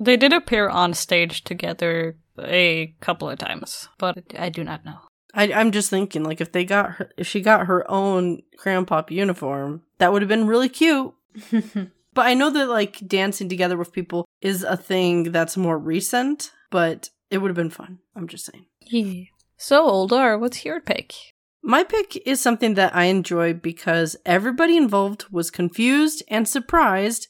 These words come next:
Speaker 2: that it actually happened. It all started at a press conference that was to announce Super Junior's comeback on November sixth, two thousand seventeen. It was there that a promise was made to fans that if two hundred thousand copies of the group's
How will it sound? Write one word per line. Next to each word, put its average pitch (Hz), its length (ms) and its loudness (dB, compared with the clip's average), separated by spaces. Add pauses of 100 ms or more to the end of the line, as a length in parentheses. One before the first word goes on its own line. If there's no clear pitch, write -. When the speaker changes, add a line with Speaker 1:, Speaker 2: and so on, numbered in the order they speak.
(120)
Speaker 2:
that 226 240 6
it 262 100 4
actually 240 380 4
happened. 226 580 -2 (240)
It 214 300 2
all 190 220 4
started 262 440 2
at 196 120 2
a 196 60 0
press 208 340 0
conference 226 540 -2
that 190 160 0
was 190 200 0
to 208 160 -2
announce 185 360 0
Super 185 300 -2
Junior's 214 360 -2
comeback 165 500 0
on 180 180 0
November 170 380 2
sixth, - 460 -4 (140)
two 220 120 -6
thousand 180 360 -2
seventeen. 165 640 -2 (180)
It 262 100 0
was 262 180 2
there 285 220 4
that 330 160 2
a 339 60 4
promise 247 420 0
was 269 200 -4
made 196 180 2
to 247 80 -6
fans 151 440 -4
that 175 220 2
if - 60 -18
two 254 240 -2
hundred 330 300 2
thousand 226 320 2
copies 208 600 -4
of 175 180 -4
the 175 80 0
group's 170 420 -4